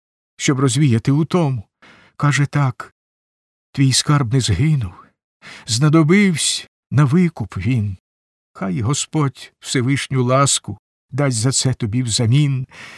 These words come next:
Не тримай мене, негайно дай коня, інакше скін». Цар, дізнавшись, скаже слугам: «Мчать за мною навздогін». Що найліпшого коня їй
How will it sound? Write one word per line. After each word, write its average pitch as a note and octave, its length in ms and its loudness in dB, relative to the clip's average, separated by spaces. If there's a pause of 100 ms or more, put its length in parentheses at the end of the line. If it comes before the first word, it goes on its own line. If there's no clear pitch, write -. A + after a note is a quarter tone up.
(560)
Не C3 120 4
тримай B2+ 520 0
мене, F#2 480 -2 (160)
негайно D#3+ 840 2 (380)
дай C#3+ 220 0
коня, C3 540 2 (440)
інакше D3+ 460 4
скін». E3 600 2 (880)
Цар, C#3+ 460 -2 (460)
дізнавшись, C3+ 680 0
скаже C#3 400 0
слугам: D3+ 500 2 (340)
«Мчать E3 360 2
за D#3+ 140 4
мною E3 340 4
навздогін». D#3+ 680 2 (720)
Що - 300 -2
найліпшого C3 840 2
коня C3 420 0
їй F#2+ 300 -2